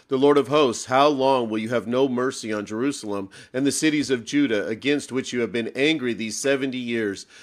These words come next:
And the Lord answered gracious and comforting words to the angel who talked with me. So the angel who talked with me said to me, 'Cry out.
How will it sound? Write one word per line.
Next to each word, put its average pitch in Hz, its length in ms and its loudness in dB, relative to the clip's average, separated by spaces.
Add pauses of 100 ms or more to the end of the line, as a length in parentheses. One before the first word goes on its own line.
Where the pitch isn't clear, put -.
(140)
And 143 120 0
the 147 80 4
Lord 147 200 6
answered 139 400 0
gracious 131 800 -2 (260)
and 123 160 -6
comforting 139 540 2
words 117 380 0
to 120 100 -8
the 123 200 0
angel 117 360 0
who 117 80 -2
talked 135 320 2
with 120 180 -4
me. 104 160 -4
So 117 160 -4
the 120 140 -4
angel 131 400 0
who 127 80 -4
talked 143 340 0
with 120 200 -6
me 113 240 -4 (180)
said 165 240 0
to 147 100 -2
me, 131 140 2
'Cry 151 360 6
out. 156 360 4